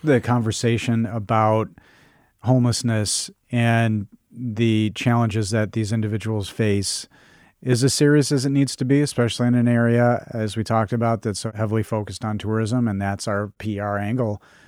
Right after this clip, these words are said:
Um, is the conversation serious enough, or what needs to happen if it's not?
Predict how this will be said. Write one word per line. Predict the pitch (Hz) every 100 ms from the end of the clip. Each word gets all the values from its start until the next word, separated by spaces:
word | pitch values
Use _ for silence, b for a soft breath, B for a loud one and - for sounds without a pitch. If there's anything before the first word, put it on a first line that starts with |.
| b -
Um, | 107 101 101 101
is | 113 110
the |
conversation | 127 127 127 131 131 135 131 120 -
serious | 131 131 131 -
enough, | 131 160 - -
or | 123 113 113 113 110 104
what | 117 123
needs | 120 120 107
to | -
happen | 110 117 - 104
if | 98
it's | 101 -
not? | 101 85